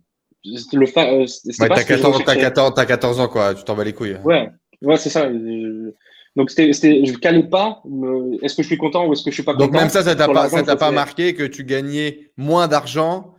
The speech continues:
Speaker 2: euh, pour bosser plus, euh, ça t'a pas marqué,
Speaker 1: Ouais.
Speaker 2: quoi.
Speaker 1: Non, non, parce que du coup, je me, j'a-, j'a-, j'apprenais un autre truc.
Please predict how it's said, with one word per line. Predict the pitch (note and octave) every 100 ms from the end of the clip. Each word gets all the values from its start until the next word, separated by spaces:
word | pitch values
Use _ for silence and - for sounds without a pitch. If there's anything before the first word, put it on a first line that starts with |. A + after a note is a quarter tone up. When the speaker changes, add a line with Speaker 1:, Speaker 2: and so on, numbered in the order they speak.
| _ _ -
Speaker 2:
euh, | B2 A#2
pour | B2+ B2
bosser | C3 C3+ C#3+
plus, | C3 D#3+ E3+ E3+ E3+
euh, | A#2 A2+
ça | A2 B2
t'a | A2+
pas | A#2
marqué, | A2+ A2 C#3
Speaker 1:
Ouais. | C#3 B2
Speaker 2:
quoi. | - _ _ -
Speaker 1:
Non, | E3
non, | A#3+ C4
parce | - -
que | C#3+
du | C3+
coup, | - A#3
je | D3+
me, | C#3 B2+
j'a-, | C3+ C3+
j'a-, | A#2+ C3
j'apprenais | B2+ C#3+ F3+ G3+
un |
autre | F#3+
truc. | F3 D#3+ E3 _